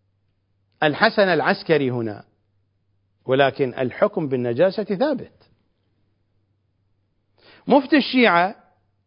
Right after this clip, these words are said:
يقول: "اتيان الخبر من باب الاستشهاد على نجاسته خلاف الأدب". هو لم ينفي حكم نجاسة دم المعصوم،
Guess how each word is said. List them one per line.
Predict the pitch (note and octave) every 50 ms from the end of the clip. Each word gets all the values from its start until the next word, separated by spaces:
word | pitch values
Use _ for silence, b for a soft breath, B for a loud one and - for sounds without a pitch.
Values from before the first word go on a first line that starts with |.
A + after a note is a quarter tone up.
| _ -
يقول: | F#3 G3 G3 A3+ C#4 B3+ G3+ D#3 D3+ G#3+ - _ _ _ _ _ _ _ _ _ _ _ _ _ _ _ _ _ _ _ _ _ _ _ _ _ _ -
"اتيان | F#3+ F#3 - A3+ B3 C#4+ D#4 D#4+ D#4 D4
الخبر | C4 G3+ C#3+ - G3+ G3 E3 E3 D3+ D3 C3+ - - _ -
من | E3+ F#3 G3 G3 F3+
باب | A3 B3 C4+ C#4 C4 B3+
الاستشهاد | B3 A3 F#3+ - G3 - - - A3 F#3+ - - E3+ G3 G3+ G3+ F#3+ E3 B2+ - - _ _ - - _ _ _ _ _ -
على | E3 E3+ G3 A#3+ C4+ C#4 C#4 C4+
نجاسته | B3+ A#3+ G#3+ G#3+ A3+ G#3+ G3+ - A3 G3 G3+ - F3+ F3+ F#3 F#3 F#3 F#3 F#3+ -
خلاف | B3+ C4 C4 B3+ A3+ D#3+ E3
الأدب". | C#3+ - - C3 G#2+ G#2 E2+ - _ _ _ _ _ _ _ _ _ _ _ - -
هو | D3+ E3+ F3+ F#3+ G3 G3 - -
لم | D3 D#3+ F3 A3+ D4 E4+ E4+
ينفي | E4 D#4+ D4 B3+ G3 - - - D3+ C3 A#2 G#2+ - _ _ _ _ _ _ _ _ _ _ _ _ _ _ _ _ _ _ _ _ -
حكم | - - A3 A3 - - F#3 F#3+ F#3+ F#3+ F3+ F#3 - - _ b b b b b b b
نجاسة | C3 D#3 D#3 C#3 E3+ G3 G3 F#3 - - F3+ F3 - E3+
دم | D3+ E3 F3 F3 E3+
المعصوم، | D#3 C#3+ C3+ B2 A2+ A2 - B2+ A2 F2 -